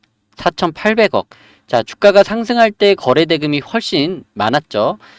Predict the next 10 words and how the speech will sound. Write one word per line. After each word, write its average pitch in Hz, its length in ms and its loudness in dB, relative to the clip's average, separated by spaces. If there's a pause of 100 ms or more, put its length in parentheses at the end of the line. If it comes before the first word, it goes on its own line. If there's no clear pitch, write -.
(140)
자, 120 160 -2
그리고 139 340 0
오늘, 131 300 2 (380)
어, 101 260 2
천억 202 420 4 (140)
이렇게 120 440 -4
거래 113 260 -2
대금이 117 320 -4
나오고 101 320 2
있습니다. 95 400 -6